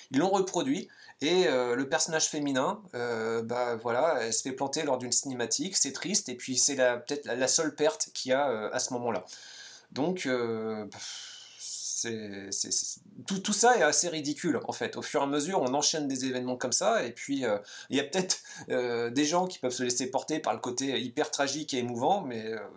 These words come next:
moi, personnellement, je trouve ça, euh, juste, euh, bah, euh, é-, étrange, euh, mais quelque part, ça nourrit l'intérêt du jeu. C'est un peu comme une série B ou une série Z, mais qui aurait coûté en même temps extrêmement cher.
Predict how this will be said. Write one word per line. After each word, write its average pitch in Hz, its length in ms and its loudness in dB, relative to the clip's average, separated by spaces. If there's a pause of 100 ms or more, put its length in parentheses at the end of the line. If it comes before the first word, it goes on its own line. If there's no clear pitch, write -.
(280)
moi, 117 400 -2
personnellement, 131 580 0
je - 80 -8
trouve 117 160 -10
ça, 127 240 2
euh, 107 180 -6
juste, 110 340 -6
euh, 107 280 -8
bah, 107 300 -4
euh, 101 260 -10 (160)
é-, 117 280 -4
étrange, 131 600 2
euh, 110 280 -4 (720)
mais 156 180 0
quelque 190 240 0
part, 285 220 4
ça 185 100 2
nourrit 165 280 0
l'intérêt 165 420 0 (280)
du 131 160 0
jeu. 127 200 2
C'est - 160 4
un 170 80 2
peu - 160 -4
comme 160 240 0
une 139 240 0
série 151 320 2
B 143 220 -4 (240)
ou 147 100 2
une 160 60 4
série 156 280 0
Z, 185 240 0
mais 147 80 -4
qui - 80 -6
aurait 143 140 -4
coûté 143 240 -2
en 180 60 2
même 131 180 -4
temps 180 200 0
extrêmement 147 460 0
cher. 131 300 -2